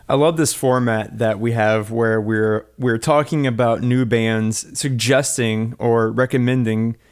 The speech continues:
new bands to listen to that we've discovered. So maybe this is a podcast that you can come to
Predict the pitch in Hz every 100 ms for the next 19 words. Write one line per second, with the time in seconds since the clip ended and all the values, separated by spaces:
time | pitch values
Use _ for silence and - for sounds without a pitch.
0 | _ _ _ _ 135 135 131 123 120 120
1 | 120 127 120 135 117 113 139 135 131 -
2 | 110 107 110 110 _ _ _ _ _ -
3 | - 131 123 - - _ 139 143 160 143
4 | 147 147 127 - _ _ _ - 117 135
5 | 127 127 135 113 - 127 131 131 120 -
6 | 135 143 139 - 113 104